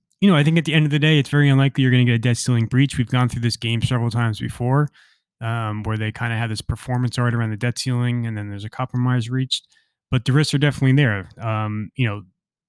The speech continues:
the risks are very small, but to the extent there is a breach that occurs, it will obviously be catastrophic. And then complicating the debt ceiling negotiation process is our tax receipts, which have been underperforming expectations for the Treasury, which means that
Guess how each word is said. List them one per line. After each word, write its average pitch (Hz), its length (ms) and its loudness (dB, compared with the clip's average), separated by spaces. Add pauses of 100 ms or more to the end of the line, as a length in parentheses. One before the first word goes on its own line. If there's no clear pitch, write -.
(380)
the 131 100 0
risks 143 240 2
are 147 40 2
very 127 220 2
small, 139 640 2
but 117 180 0 (380)
to - 140 0
the 120 100 2
extent 127 380 -2
there 117 160 2
is 139 100 2
a 117 60 0
breach 123 400 -2
that 110 100 -6
occurs, 120 400 2
it 117 40 0
will 113 100 -2
obviously 110 340 -2
be 107 140 -6
catastrophic. 110 760 -8 (440)
And 135 160 4
then 135 320 4 (340)
complicating 143 640 0
the 120 80 2
debt 120 200 0
ceiling 120 260 0
negotiation 117 640 0
process 113 640 -4
is 110 400 -4 (400)
our 110 100 -4
tax - 460 -2
receipts, - 420 -8
which 123 160 -2
have 123 80 -2
been 113 260 -6 (560)
underperforming 143 560 2
expectations 110 640 -6
for - 120 -10
the 101 80 -6
Treasury, 110 420 0
which 110 240 -2
means 120 220 0
that 110 220 -4